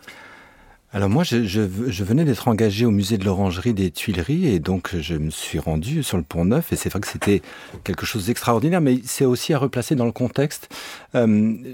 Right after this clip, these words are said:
Jacques Lang était, euh, au ministère de la Culture depuis quatre-vingt-un.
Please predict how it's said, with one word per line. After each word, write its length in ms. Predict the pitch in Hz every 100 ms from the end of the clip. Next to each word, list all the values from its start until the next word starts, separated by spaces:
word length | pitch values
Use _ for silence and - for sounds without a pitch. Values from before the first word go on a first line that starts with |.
| -
Jacques 360 | 107 101 -
Lang 180 | 117 113
était, 240 | 90 - 101
euh, 220 | 92 85 - -
au 60 | 107
ministère 320 | 98 101 107
de 20 |
la 80 | 98
Culture 240 | - 92 98
depuis 220 | 92 -
quatre-vingt-un. 640 | 98 - 98 104 127 151